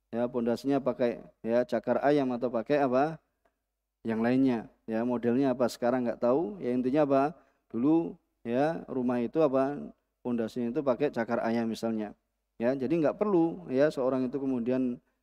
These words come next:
apa? Melihat ya pondasi yang di dalamnya, kalau sudah jadi rumah. Ya,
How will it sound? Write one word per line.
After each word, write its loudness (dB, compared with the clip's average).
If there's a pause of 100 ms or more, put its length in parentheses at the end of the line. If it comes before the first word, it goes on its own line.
(120)
apa? 0 (1200)
Melihat 4 (320)
ya 2
pondasi 2
yang 0 (240)
di 0
dalamnya, 2
kalau -6
sudah -4
jadi 2
rumah. 0 (640)
Ya, 2